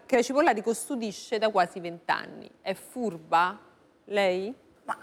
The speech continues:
Speaker 2: oddio, furba? Che, no, non mi sento furba, sinceramente,
Speaker 1: No.
Speaker 2: preferisco sentirmi intelligente.
Speaker 1: E qual è il suo
Speaker 2: Furba.
Speaker 1: talento principale? Se dovessi dire in una parola, "Il mio talento principale è?"
Speaker 2: È quello di far, eh, ridere la gente.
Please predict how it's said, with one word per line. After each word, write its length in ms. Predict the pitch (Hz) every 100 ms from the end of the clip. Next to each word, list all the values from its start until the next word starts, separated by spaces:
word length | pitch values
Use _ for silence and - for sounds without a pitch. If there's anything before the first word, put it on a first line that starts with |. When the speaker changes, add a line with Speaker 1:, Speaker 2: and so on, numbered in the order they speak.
| -
Speaker 2:
oddio, 460 | - 240 180 165 165
furba? 600 | 147 262 302 254 185 170
Che, 100 | 165
no, 840 | 196 196 202 202 202 214 233 226 202
non 180 | 254
mi 80 | 294
sento 420 | 277 196 180 151 190
furba, 340 | 180 180 175
sinceramente, 760 | 175 180 - 190 185 185 165
Speaker 1:
No. 60 | 185
Speaker 2:
preferisco 640 | 180 202 180 - 190 185
sentirmi 400 | 175 185 196 185
intelligente. 760 | 185 180 175 151 185 165 156 - - _ -
Speaker 1:
E 160 | - 262
qual 180 | 339 320
è 80 | 226
il 100 | 180
suo 120 | 220
Speaker 2:
Furba. 180 | 214 202
Speaker 1:
talento 400 | 202 208 196 202
principale? 500 | 202 185 208 185 175
Se 140 | 247
dovessi 300 | 233 254 254
dire 220 | 220 202
in 100 | 196
una 200 | 240 233
parola, 340 | 185 190 170 170
"Il 60 |
mio 120 | 214 233
talento 320 | 233 233 226
principale 480 | 220 - 240 233 -
è?" 200 | 233 277 320 _ _ _ _ _ _ - _ _ _ _
Speaker 2:
È 140 | -
quello 240 | - 202 196
di 120 | 175
far, 280 | - 185 180
eh, 640 | 170 175 170 170 165 165 - _ -
ridere 320 | 190 170 170 170
la 160 | 165
gente. 500 | 143 175 165 160 -